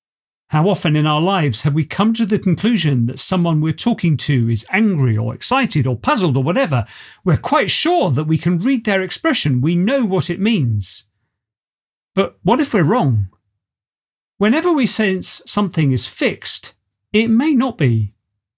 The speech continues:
The Berlin Wall seemed a fixture, then it seemed to come down almost overnight. That marriage that looked so strong fell apart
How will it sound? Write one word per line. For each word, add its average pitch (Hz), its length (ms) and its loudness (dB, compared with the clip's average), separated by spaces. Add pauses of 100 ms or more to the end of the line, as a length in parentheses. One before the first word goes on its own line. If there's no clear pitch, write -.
(280)
The 165 140 2
Berlin 180 420 2
Wall 214 260 2
seemed 160 460 -2
a 135 60 -2
fixture, 143 540 -4 (360)
then 190 140 2
it 156 100 -4
seemed 202 280 0
to - 80 -12
come 147 220 2
down 151 220 2
almost 151 320 0
overnight. 170 580 -2 (460)
That 139 160 0
marriage 208 640 0
that 165 160 -2
looked 196 220 -2
so 190 180 0
strong 170 460 0
fell 151 240 -2
apart 175 480 -2